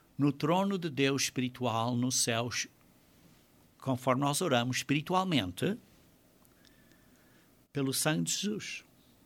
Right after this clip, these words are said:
pelo sangue que nos lavou, que nos comprou de volta,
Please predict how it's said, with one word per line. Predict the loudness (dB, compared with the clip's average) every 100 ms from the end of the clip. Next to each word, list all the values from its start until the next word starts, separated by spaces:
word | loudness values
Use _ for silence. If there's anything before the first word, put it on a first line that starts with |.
| _ _ _ _ _ _ _ _
pelo | -6 0
sangue | 2 0 0
que |
nos | -2 -2
lavou, | -2 -2 -2 -2 -10 _ _ -20 _ _ _ _
que | -4 -4 -2
nos | -2 0
comprou | 0 0 0
de | 0
volta, | -2 -2 -4 -12